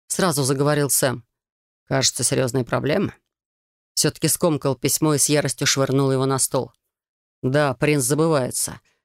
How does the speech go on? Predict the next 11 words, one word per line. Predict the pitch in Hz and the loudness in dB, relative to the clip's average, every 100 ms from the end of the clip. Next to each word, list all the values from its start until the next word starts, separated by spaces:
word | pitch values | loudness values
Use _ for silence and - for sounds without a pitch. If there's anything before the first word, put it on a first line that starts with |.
| - | -4
Одно | 131 143 160 | 0 2 2
дело, | 156 151 | 2 2
когда | 147 143 147 | 0 0 0
помолвка | - 143 156 156 - 147 | 0 0 2 0 -2 -2
по | 143 | 0
разным | 147 139 139 | 0 0 0
причинам | 143 - 151 143 | 0 0 0 2
расстраивается, | 139 - 143 139 139 143 147 - 147 | 0 -2 0 0 2 0 0 0 0
но | 139 | 0
совсем | 135 143 - 139 | 0 -2 0 0
другое — | 135 143 151 156 | 0 2 2 2